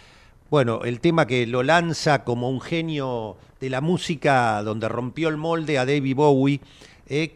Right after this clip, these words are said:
en mil novecientos sesenta y nueve, considerado uno de los mejores de la historia. Y realmente, escuchen, ustedes piensen,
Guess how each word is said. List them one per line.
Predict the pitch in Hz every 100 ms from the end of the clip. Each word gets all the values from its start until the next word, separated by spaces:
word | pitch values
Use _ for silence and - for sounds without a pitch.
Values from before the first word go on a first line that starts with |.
| -
en | 113 110
mil | 135 156
novecientos | 151 131 123
sesenta | 139 123 139
y |
nueve, | 160 147 120 135 - - - _ _
considerado | 123 113 131 156 151
uno | 143
de | 135
los | 120
mejores | 120 156 143
de | 120
la | 117
historia. | - 151 117
Y | 113
realmente, | 120 127 147 143 135 -
escuchen, | 113 - 233 - 185 156 - - -
ustedes | 135 262 247
piensen, | 226 254 254 - 139 98